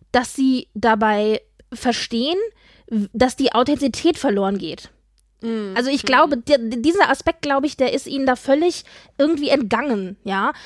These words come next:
Speaker 1: Stattdessen
Speaker 2: Ja.
Speaker 1: haben sie halt gedacht, sie würden den größtmöglichen Impact damit kriegen, sowohl für sich als auch für die Sache an sich. Ich meine, das ist ja grundsätzlich, äh, für die Sache an sich positiv, aber dadurch, dass diese Falschheit mitklingt, ist es halt schwierig. Und was mich ehrlich gesagt mit auch am meisten geärgert hat, ist,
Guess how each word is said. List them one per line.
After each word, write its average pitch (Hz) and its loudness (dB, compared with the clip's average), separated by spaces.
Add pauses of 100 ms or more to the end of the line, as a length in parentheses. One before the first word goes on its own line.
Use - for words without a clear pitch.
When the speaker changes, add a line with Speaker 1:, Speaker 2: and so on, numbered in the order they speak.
(140)
Speaker 1:
Stattdessen 254 2
Speaker 2:
Ja. 196 4
Speaker 1:
haben 190 2
sie 277 0
halt 254 0
gedacht, 269 0
sie 254 0
würden 277 2
den 247 2
größtmöglichen 277 -2
Impact 330 -4
damit 311 -2
kriegen, 311 -4 (240)
sowohl 269 2
für 269 -2
sich 220 0
als - 0
auch 240 2
für - -6
die 226 0
Sache 240 -2
an 311 -6
sich. 339 -2 (260)
Ich 247 0
meine, 247 4
das 240 2
ist 247 -4
ja 226 4
grundsätzlich, 240 0
äh, 202 -2
für 226 -4
die 214 0
Sache 214 0
an 202 -2
sich 208 -6
positiv, 294 0 (300)
aber 226 6 (320)
dadurch, 269 4
dass 285 0
diese 247 0
Falschheit 311 0
mitklingt, 302 -4
ist - -2
es 254 -8
halt 220 -2
schwierig. 202 -2 (280)
Und 262 2
was 285 2
mich - -2
ehrlich 277 2
gesagt 254 -2 (120)
mit 262 -2
auch 226 0
am 202 0
meisten 214 -2
geärgert 240 2
hat, 202 -12
ist, - -10